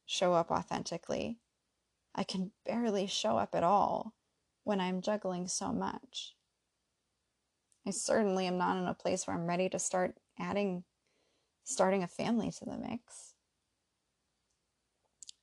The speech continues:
And I'm certainly not in a place <laughs> where my creative brain can thrive.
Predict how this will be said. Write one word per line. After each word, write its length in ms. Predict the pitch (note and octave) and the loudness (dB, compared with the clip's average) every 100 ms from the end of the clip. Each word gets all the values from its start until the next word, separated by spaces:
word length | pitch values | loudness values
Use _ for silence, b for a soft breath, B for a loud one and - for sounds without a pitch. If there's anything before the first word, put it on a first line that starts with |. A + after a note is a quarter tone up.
| _ - | _ -4
And 360 | F#3 F3 F3+ - | -2 0 -2 -2
I'm 180 | F#3+ F#3 | -2 0
certainly 500 | - A3 G3 F3+ F3+ | 4 6 6 2 0
not 220 | F3+ F#3 | 0 0
in 120 | F3+ | 0
a 80 | F3+ | -2
place 340 | - F#3 F3+ | 0 4 4
<laughs> 20 | |
where 100 | G3+ E3+ | 4 4
my 80 | G#3 | 2
creative 580 | - - F3 F#3 E3+ - | 2 2 4 6 4 2
brain 340 | - F#3 F3 A3+ | -2 0 -2 -4
can 240 | - - - | -8 -10 -6
thrive. 480 | - - - - | -2 0 2 0